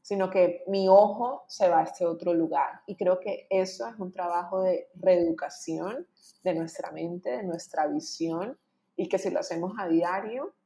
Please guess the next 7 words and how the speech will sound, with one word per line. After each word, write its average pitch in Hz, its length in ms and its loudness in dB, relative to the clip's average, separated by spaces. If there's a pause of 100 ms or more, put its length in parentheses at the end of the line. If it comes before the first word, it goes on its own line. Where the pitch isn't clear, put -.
(600)
se 196 240 4
va 180 140 6
a 196 80 2
convertir 202 540 -4
en 180 120 -4
una 185 160 -4
rutina 180 640 -4